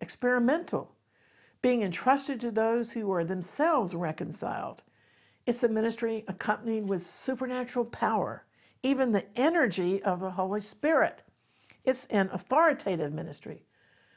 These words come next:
which people are not at liberty to disregard or despise. It's an effectual ministry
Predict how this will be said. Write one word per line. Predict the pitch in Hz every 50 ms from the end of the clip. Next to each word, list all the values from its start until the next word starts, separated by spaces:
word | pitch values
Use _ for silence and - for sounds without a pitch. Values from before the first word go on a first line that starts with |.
| _ _
which | - 175 - -
people | - 233 233 240 233 226
are | 175 185 185
not | 185 190 196 196 202 196
at | 196 175
liberty | 185 196 190 170 165 160 160 160
to | - 170 170
disregard | 170 208 202 - - 233 240 247 233 202 170 143 151 165 - -
or | - 170
despise. | 170 160 170 - - - 151 156 156 143 135 143 - - - - - _ _ _ _ _ _ _ _ _ _ -
It's | 190 180 - -
an | - 180 175 175
effectual | 185 - - - - 185 233 - - - - 202 180 175
ministry | 170 160 165 160 151 - - - - - - - _